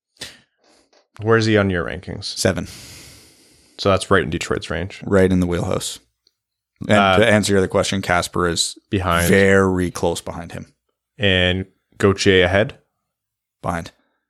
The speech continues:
Speaker 1: Okay.
Speaker 2: He's literally eight.
Speaker 1: Okay.
Speaker 2: So I, c-, I could be talked either way on that one.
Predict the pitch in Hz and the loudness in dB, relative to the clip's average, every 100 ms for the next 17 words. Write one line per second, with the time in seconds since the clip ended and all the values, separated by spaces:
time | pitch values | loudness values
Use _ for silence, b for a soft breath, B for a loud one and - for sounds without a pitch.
0 | _ - 95 101 90 85 _ _ 98 85 | _ -8 -6 -2 -2 -2 _ _ -8 -6
1 | 87 82 82 80 - b b b b b | -4 -4 -6 -8 -12 b b b b b
2 | b _ _ 101 - 76 _ _ _ _ | b _ _ -14 -12 -12 _ _ _ _
3 | _ _ _ _ _ _ _ - 90 87 | _ _ _ _ _ _ _ -2 0 0
4 | 85 - 113 110 107 101 95 92 85 95 | -2 -2 -2 0 -2 -2 0 -2 -2 -4
5 | 90 87 85 85 87 87 - 95 | -4 -4 -4 -6 -8 -10 -10 -12